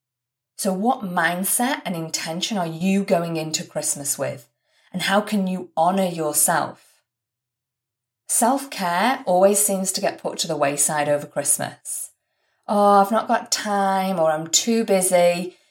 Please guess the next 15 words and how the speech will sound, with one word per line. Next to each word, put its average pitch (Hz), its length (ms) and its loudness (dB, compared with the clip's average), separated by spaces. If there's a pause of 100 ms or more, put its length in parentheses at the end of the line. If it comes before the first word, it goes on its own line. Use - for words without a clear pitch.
(140)
You're 208 140 0
not 240 280 2
too 226 260 2
busy. 190 540 0 (220)
It 180 140 0
is 202 180 0
literally 208 560 2
just - 420 -2
not 180 300 2
a 185 140 -8
priority. 151 800 0 (520)
And 220 160 -2
that 262 140 -2
is 240 180 2
so 240 400 4